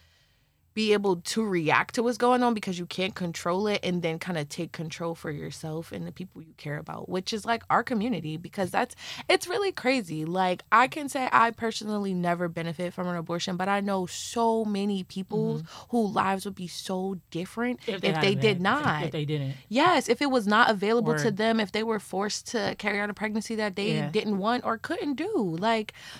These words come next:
Speaker 1: it's just really crazy. And I don't know. I just, I just felt some type of way.
Speaker 2: And think about it. Like,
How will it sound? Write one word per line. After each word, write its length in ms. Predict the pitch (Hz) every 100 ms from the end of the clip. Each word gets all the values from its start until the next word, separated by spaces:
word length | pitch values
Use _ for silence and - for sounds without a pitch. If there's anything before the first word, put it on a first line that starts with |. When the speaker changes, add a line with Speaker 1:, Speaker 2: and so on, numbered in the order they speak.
| - -
Speaker 1:
it's 180 | 277 247
just 200 | 277 214
really 240 | 254 247
crazy. 600 | 226 226 247 220 202 170 -
And 320 | 190 196 196 -
I 80 | 269
don't 160 | 311
know. 240 | 277 185 170
I 160 | 202
just, 460 | 208 226 220 - - -
I 100 | 214
just 200 | 233 -
felt 160 | 208
some 140 | 202 196
type 200 | 202 190
of 80 | 175
way. 260 | 190 196 156
Speaker 2:
And 180 | 202 160
think 200 | 220 208
about 260 | 156 147
it. 120 | 147
Like, 380 | 156 151 139 -